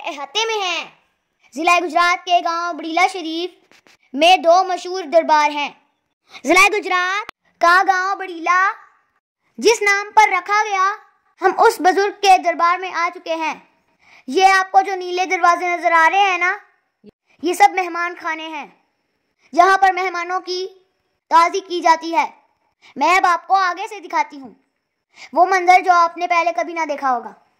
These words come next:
आपको पूरे दरबार का विजिट करवाऊंगी। वो जो मैंने आपको दरबार का व्यू बाहर से दिखाया था, अब मैं अंदर से दिखा रही हूँ। मैं जब यहाँ गई तो मुझे ये बात मालूम हुई कि यहाँ पर सुबह, दोपहर, शाम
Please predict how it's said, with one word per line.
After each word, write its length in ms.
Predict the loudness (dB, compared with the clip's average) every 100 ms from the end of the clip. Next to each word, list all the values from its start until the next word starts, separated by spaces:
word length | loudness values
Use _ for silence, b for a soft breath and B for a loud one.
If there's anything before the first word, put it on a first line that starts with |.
| _ _
आपको 340 | 2 2 2 -2
पूरे 280 | -2 -2 -2
दरबार 420 | -2 2 4 2
का 140 | -2
विजिट 400 | -4 -2 -4 -4
करवाऊंगी। 580 | -2 0 0 -2 -12 -16 _ _ _ _ _ _ _ 4
वो 160 | 6
जो 120 | 6 2
मैंने 240 | 0 0
आपको 320 | 0 0 0 -2
दरबार 360 | 0 2 2
का 120 | 0
व्यू 360 | -6 -6 -10 -10 _ _ _ _
बाहर 220 | 4 4 4
से 140 | -4
दिखाया 320 | -2 2 2
था, 180 | 2 -2
अब 60 | -2
मैं 140 | -6
अंदर 240 | -8 -8 -10
से 100 | -12
दिखा 260 | -10 -8
रही 140 | -8 -12
हूँ। 140 | -20 _ _ _ _ _ _ _ _ _ _ _ _ _ _ _ _ _ -8
मैं 220 | -2 0
जब 140 | -2 -4
यहाँ 260 | -4 -4 -4
गई 200 | -6 -10
तो 100 | -14
मुझे 220 | -12 -10
ये 160 | -8 -2
बात 300 | 0 0 -2
मालूम 340 | -4 -4 -8
हुई 340 | -12 -10 -10 -10
कि 520 | -16 _ _ -8 -2
यहाँ 260 | 0 0
पर 180 | -4 -6
सुबह, 280 | -8 -10 -10
दोपहर, 440 | -8 -6 -4 -4 -6
शाम 400 | -4 -4 -6